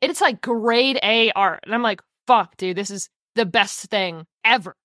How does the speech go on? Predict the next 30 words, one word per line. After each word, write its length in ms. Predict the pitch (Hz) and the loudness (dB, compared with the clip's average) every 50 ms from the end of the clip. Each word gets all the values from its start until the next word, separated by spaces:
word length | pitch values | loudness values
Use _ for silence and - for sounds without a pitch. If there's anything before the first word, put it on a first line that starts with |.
| _ _ _ _ _ _ | _ _ _ _ _ _
So 80 | - 311 | -8 -6
it's 80 | 254 349 | -4 -4
like, 120 | 330 269 | -6 -2
those 200 | 370 453 554 - | 0 -2 -2 0
people 220 | - 427 - 339 - | -2 -4 -4 -4 -6
can 120 | - 320 | -6 -6
do 120 | 262 311 320 | -6 -2 -2
that 140 | 302 247 - | -2 -2 -2
shit 140 | - 247 - | -4 -8 -8
for 120 | - 190 | -8 -10
free. 340 | - - 311 330 254 - _ _ _ _ _ _ _ _ _ _ _ _ _ - | -4 -2 -4 -4 -4 -8 _ _ _ _ _ _ _ _ _ _ _ _ _ -2
They 60 | 554 640 | -2 -2
can 100 | 440 370 | -2 -2
do 100 | 415 415 | -4 -4
it 80 | - | -2
for 100 | - 427 | -4 -4
free. 340 | - 508 622 622 - 226 - _ _ _ _ _ _ _ _ _ - | -2 0 0 0 0 -2 -8 _ _ _ _ _ _ _ _ _ -2
So 160 | - 285 277 | 2 2 2
it's 120 | 269 226 - | 2 2 -2
just 160 | 302 285 - | -4 -4 0
like, 180 | 294 254 240 - - | -2 -2 -2 0 0
I 140 | 233 269 294 | 0 0 2
just 200 | 277 339 - - | 0 -6 -8 -6
feel 140 | - 294 285 | -6 -2 0
like 200 | 269 254 220 - - | 2 2 0 2 0
I 100 | 196 214 | -2 -2
kinda 260 | - - 247 233 226 220 | 0 -2 -2 -2 -2 0
have 180 | 226 214 190 | 0 -2 -2
the 80 | 170 202 | -2 -6
same, 680 | - - - 208 202 208 202 196 190 180 185 180 180 170 | -6 -2 -2 0 0 0 -2 -4 -4 -6 -6 -8 -10 -12